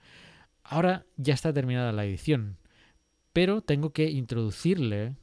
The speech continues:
los datos, ¿no? El área no la voy a introducir porque obviamente no la sé, entonces va a ser un proceso que lo vamos a hacer más tarde,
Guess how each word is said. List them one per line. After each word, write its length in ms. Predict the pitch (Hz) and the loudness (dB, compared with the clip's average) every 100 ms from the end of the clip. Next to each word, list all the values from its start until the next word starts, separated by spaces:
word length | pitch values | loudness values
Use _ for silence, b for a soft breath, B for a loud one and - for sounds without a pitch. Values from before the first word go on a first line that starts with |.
| - | -6
los 460 | 113 110 117 - | -4 -2 -4 -8
datos, 640 | 104 113 107 - 85 - - | -4 -2 -2 -4 -10 -14 -14
¿no? 200 | 110 135 165 | -10 -10 -8
El 200 | 127 123 | -4 0
área 440 | 180 202 139 151 190 _ B _ | 2 2 2 0 -4 _ B _
no 140 | 120 131 | -2 2
la 80 | 135 | 4
voy 100 | 123 | 2
a 60 | |
introducir 420 | 113 110 107 147 | 0 -2 0 0
porque 220 | 160 107 107 | 0 -4 -2
obviamente 420 | 110 110 113 117 | -2 -4 -4 -4
no 160 | 104 | -4
la 140 | 98 95 | -4 -4
sé, 160 | 143 | -2
entonces 480 | 131 110 107 117 - B B _ 120 | -2 -4 -4 -6 -8 B B _ -4
va 60 | |
a 20 | |
ser 140 | 107 135 | -2 -2
un 80 | 123 | -2
proceso 420 | 117 127 - 131 | -2 -2 -2 -4
que 160 | 113 | -4
lo 80 | 104 | -2
vamos 180 | 104 113 | -4 -4
a 60 | 107 | -4
hacer 320 | - 120 123 B B B _ _ _ _ _ _ _ _ - 107 | -2 -4 -6 B B B _ _ _ _ _ _ _ _ -16 -6
más 300 | 107 - - | -4 -4 -2
tarde, 500 | 107 107 98 131 | -2 0 -2 -6